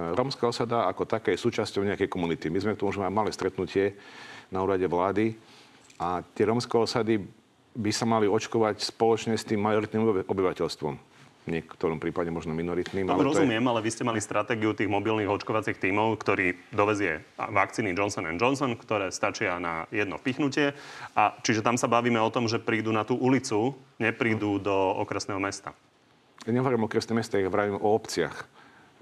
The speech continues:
Speaker 1: Súčasťou nejakej obce je rómska osada. A, e, to bola diskusia aj s predstaviteľmi, e,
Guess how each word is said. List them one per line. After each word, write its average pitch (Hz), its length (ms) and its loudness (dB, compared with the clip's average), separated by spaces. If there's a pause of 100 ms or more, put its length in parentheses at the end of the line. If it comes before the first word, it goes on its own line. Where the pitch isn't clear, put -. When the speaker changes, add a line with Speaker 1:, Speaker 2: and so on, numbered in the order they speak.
(320)
Speaker 1:
Súčasťou 131 560 2
nejakej 107 320 2
obce 113 240 2
je 104 80 4
rómska 98 320 0
osada. 82 400 -2 (720)
A, 92 240 0 (100)
e, 95 300 -2
to 107 160 0
bola 110 160 4
diskusia 113 480 0
aj 98 80 -2
s - 80 -6
predstaviteľmi, 107 640 2
e, 98 100 2